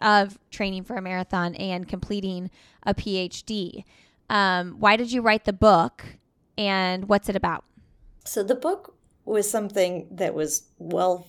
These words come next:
Speaker 2: formed <laughs> probably before the dissertation was well
Speaker 1: Uh,
Speaker 2: formed,
Speaker 1: uh-huh,
Speaker 2: um,
Speaker 1: uh-huh.
Speaker 2: or at least the story. Um, and I had, when I moved to D C and, and started graduate school and then decided to do the marathon,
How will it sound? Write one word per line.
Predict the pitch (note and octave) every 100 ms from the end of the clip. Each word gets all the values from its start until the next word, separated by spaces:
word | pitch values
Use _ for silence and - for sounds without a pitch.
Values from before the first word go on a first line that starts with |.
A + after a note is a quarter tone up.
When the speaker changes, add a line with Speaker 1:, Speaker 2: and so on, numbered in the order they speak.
| -
Speaker 2:
formed | - F#3+ F#3+ G#3 F3+ -
<laughs> | _ -
probably | B3+ G#3
before | G3+ A3+ F#3
the | D#3+ D#3+
dissertation | F3 E3+ D#3+ E3+ E3+ D#3
was | C#3+ B3
well | A#3+
Speaker 1:
Uh, | A3+ G#3+
Speaker 2:
formed, | - - - - -
Speaker 1:
uh-huh, | A3+ G3+
Speaker 2:
um, | G#3+ E3+ G#3+
Speaker 1:
uh-huh. | G#3+ G#3 G#3+
Speaker 2:
or | G#3
at | F3
least | E3 -
the | F#3
story. | F3+ - D#3 D#3 - -
Um, | G3 F#3 E3 D#3+ E3 - - - - _ _ _ _ -
and | G#3 G3 F#3 F3 E3+ E3+ - - _ _ _ _ - - -
I | G3+ G#3+ A#3+
had, | A#3+ G#3+ G#3 G3 F3+ - - _ _
when | G3+ F#3+
I | F3+ E3+ E3 E3+
moved | - F3 E3
to | G3
D | E3+ F3
C | E3+ E3+ D#3+
and, | D#3+ D3
and | D#3+ D#3+
started | E3 D#3+ D3+
graduate | D3+ D#3 E3 D#3+
school | - - D#3 C#3+ C#3+ C#3+
and | D#3+ D3
then | D#3
decided | D#3+ D#3+ C#3+ D3
to | -
do | D#3+ C#3+ C3+ C3+ - -
the | E3+
marathon, | F#3+ C#4+ B3 F3 D#3+ E3